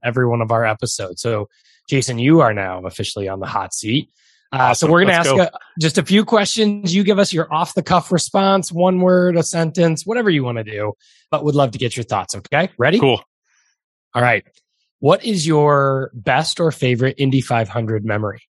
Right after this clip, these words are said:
Speaker 2: The number one best, it wasn't sitting in turn three watching Alexander Rossi go by
Speaker 1: Ooh.
Speaker 2: out of gas, which was pretty cool.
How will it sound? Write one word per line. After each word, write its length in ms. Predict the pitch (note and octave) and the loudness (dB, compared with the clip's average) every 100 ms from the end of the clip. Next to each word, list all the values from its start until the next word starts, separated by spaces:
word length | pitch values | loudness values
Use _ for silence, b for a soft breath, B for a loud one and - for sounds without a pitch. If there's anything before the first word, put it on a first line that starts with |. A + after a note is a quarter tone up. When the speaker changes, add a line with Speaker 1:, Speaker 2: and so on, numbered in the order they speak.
| _ | _
Speaker 2:
The 200 | A2+ B2 | 0 4
number 480 | A2 A2+ B2+ C3+ C#3 | 6 6 6 6 6
one 280 | C3+ B2+ A#2+ | 6 4 4
best, 340 | G#2 G2 - | 4 2 -2
it 120 | G#2+ | -6
wasn't 460 | G#2 A#2 C3 C#3+ - | -2 0 2 0 -2
sitting 240 | - C3+ | -2 0
in 100 | C3 A#2+ | 0 0
turn 240 | B2+ A#2+ | 2 2
three 240 | A2+ A2 | 0 -2
watching 340 | G#2+ G2 G2 G#2 | 0 -2 -2 -2
Alexander 460 | G2 G2+ G#2 G#2 G2 | -2 -2 -2 -2 -2
Rossi 360 | F#2 F2+ A2 | -2 -2 -4
go 140 | A2 G2 | -4 -2
by 200 | F#2+ F2+ | -2 -2
Speaker 1:
Ooh. 40 | |
Speaker 2:
out 100 | F2+ | -2
of 80 | F2 | -4
gas, 400 | F2+ F2 F2 - | -4 -4 -4 -4
which 160 | A2+ - | -6 -6
was 100 | - | -6
pretty 180 | - F#2+ | -2 -4
cool. 320 | - F#2 E2 | -2 -6 -6